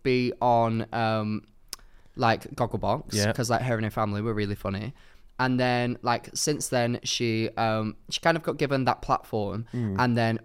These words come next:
Speaker 1: put in actual work to, like, have herself be taken seriously in, like, presenting and, like, T V and stuff like that.
Speaker 2: Mm-hmm.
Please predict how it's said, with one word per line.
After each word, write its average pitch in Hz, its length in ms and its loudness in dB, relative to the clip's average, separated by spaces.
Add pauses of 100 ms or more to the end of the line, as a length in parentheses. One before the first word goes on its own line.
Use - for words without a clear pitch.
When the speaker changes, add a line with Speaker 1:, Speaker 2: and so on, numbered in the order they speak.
Speaker 1:
put - 200 12
in 131 140 2 (100)
actual 127 460 2
work 110 580 0 (200)
to, 110 400 0 (140)
like, - 340 -2 (600)
have 131 220 -2
herself 117 440 0
be 110 160 0
taken 117 380 -4
seriously 110 680 0
in, 117 160 -2
like, 104 280 -2 (320)
presenting 151 720 2
and, 117 120 2
like, 117 180 0
T 143 160 0
V 156 160 2
and 139 100 0
stuff - 220 -4
like 107 140 0
that. 104 160 2
Speaker 2:
Mm-hmm. 127 120 2